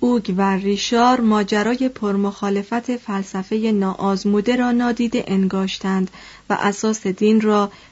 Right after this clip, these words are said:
نه بر بحث، بلکه بر درک فیض حضور حق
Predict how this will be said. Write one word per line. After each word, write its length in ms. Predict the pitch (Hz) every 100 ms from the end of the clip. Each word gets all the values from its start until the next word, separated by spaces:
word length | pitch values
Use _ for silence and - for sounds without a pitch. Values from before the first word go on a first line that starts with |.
| -
نه 180 | 214 220
بر 260 | 226 240 226
بحث، 420 | 220 214 208 214 - -
بلکه 420 | 233 247 - 247
بر 240 | 214 196
درک 480 | 196 208 226 240 247
فیض 380 | 233 226 226 220
حضور 540 | 220 202 190 208 196
حق 340 | 190 208 226